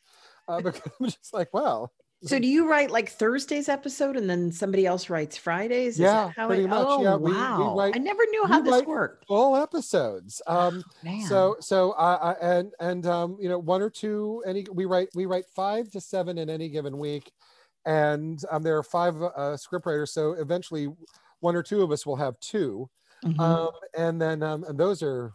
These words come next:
Speaker 1: busy weeks. Those are tense. But, uh, but yeah, it's, um, uh, but yeah, we, we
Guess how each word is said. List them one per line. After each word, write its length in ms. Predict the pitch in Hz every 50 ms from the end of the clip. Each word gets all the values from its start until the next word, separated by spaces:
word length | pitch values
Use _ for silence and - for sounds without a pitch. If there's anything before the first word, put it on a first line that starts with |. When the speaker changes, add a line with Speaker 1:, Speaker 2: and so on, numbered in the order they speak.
| _ _
Speaker 1:
busy 300 | - 131 127 110 117 120
weeks. 420 | 107 98 98 101 120 143 - - -
Those 220 | - 147 147 127
are 80 | 135 117
tense. 480 | - - 117 104 107 123 - - - _ _ - - - - _ _
But, 240 | - 160 165 - -
uh, 300 | 175 165 156 151 156 160 - -
but 140 | 156 175 190
yeah, 300 | 185 208 240 220 160 139 -
it's, 320 | - 160 175 - - - -
um, 320 | 175 165 170 160 165 170 - _ _ _ _ _ _ _ -
uh, 180 | 165 160 156 165
but 240 | 156 156 175 170 180
yeah, 140 | 175 190
we, 220 | 180 151 175 185 190
we 240 | 175 165 185 185